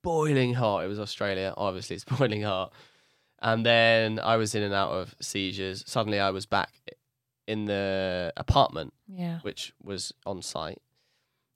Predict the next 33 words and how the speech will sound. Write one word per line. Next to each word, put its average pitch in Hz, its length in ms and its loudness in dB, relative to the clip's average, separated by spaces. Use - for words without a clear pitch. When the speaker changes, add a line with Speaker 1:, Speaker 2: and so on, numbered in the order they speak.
Speaker 1:
And 120 120 0
then 110 120 4
people 110 260 -2
were 104 80 2
there 101 200 2
like, 98 200 -2
"Don't 143 180 0
worry, 131 200 0
Chris, 131 280 -4
drink - 220 -6
this 131 180 -4
Lucozade, 113 500 -2
whatever." 101 440 -4
And 107 140 2
I, 107 120 6
I 147 60 8
didn't, 113 200 0
I 101 160 6
had 135 100 6
no 113 180 8
idea. 107 300 4
Suddenly 131 280 4
then 123 140 6
I'd 120 100 4
be 131 80 4
in 120 60 2
the 127 40 2
Speaker 2:
Mm. 151 40 0
Speaker 1:
hospital. - 340 -6
And - 80 -4
they 104 40 0
were 101 60 0
like, 104 160 -2